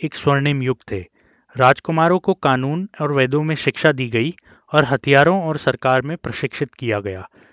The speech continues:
जबकि उनके चाचा भीष्म ने राष्ट्र के रक्षक के रूप में काम किया। अंत में जैसे ही लड़के मर्दानगी में पहुंचे,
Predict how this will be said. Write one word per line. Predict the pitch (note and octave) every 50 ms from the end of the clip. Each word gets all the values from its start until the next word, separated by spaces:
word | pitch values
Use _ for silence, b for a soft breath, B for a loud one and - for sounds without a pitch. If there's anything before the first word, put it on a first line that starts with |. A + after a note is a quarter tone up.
| b b b -
जबकि | C#3 - - - F#3 F#3+
उनके | F3+ E3+ E3 - F#3 E3
चाचा | - D3 C3 B2 - D3 C#3
भीष्म | B2 B2 B2+ C#3+ - - - -
ने | D3 B2 B2+ D#3+ - b b b b b b b -
राष्ट्र | B2 B2 A#2+ C3+ D3 - - - D#3+
के | - - D#3+ D#3
रक्षक | C3+ B2+ - - - D#3 C#3 - -
के | C#3+
रूप | B2 B2 A2+ - B2
में | A#2+ A2+
काम | - A#2+ A2 G#2
किया। | G#2 - G#2+ G2+ F#2+ F2+ - _ _ _ _ _ _ _ _ _ _ _ - D#3
अंत | E3 F3+ - F#3+
में | G3+ G#3 F3
जैसे | D#3 D3 C3+ - F3 E3+
ही | D3+ F3 F3+
लड़के | D#3+ C#3+ C3+ - - D#3+
मर्दानगी | D3 B2 A#2+ A2 A#2+ A#2+ B2+ C3+ C#3+ D3 D#3+ D#3+
में | E3 D#3+
पहुंचे, | D3 - A#2+ A2+ G#2+ - C#3+ F3+